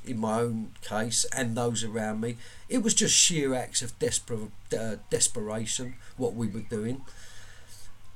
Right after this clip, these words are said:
And like I say, the best way I can describe it is hurt people hurt people. You know, I was hurting, so I will hurt other people, and it's, it becomes a form of self-harm. It's almost like the more violent the crime, the more,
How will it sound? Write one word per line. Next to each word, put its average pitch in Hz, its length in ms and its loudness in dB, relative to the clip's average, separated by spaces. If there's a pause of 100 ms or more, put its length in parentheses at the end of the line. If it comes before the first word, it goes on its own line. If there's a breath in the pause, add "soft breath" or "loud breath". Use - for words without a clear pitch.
And 185 160 6
like 190 260 8
I 180 80 4
say, 185 320 6
the 139 80 0
best 160 340 6
way 160 140 6
I 147 60 2
can 147 160 -6
describe 147 500 4
it 107 80 -8
is 120 200 -2
hurt 156 380 6
people 117 440 -4
hurt 104 360 -4
people. 101 460 -6
You 98 80 -4
know, 101 180 0
I 147 160 4
was 117 240 0
hurting, 95 540 -2
so 98 180 -2
I 139 100 2
will 156 120 4
hurt 120 380 0
other 107 240 -4
people, 101 460 -2
and 110 100 -2
it's, 123 180 0
it 120 160 -6
becomes 196 460 0
a 156 40 -6
form 123 360 2
of 104 80 2
self-harm. 120 760 2
It's - 180 0
almost 147 400 0
like 131 280 2 (1120 loud breath)
the 117 220 6
more 165 380 10
violent 147 640 4
the 135 60 -6
crime, 139 600 4
the 143 80 2
more, 139 680 4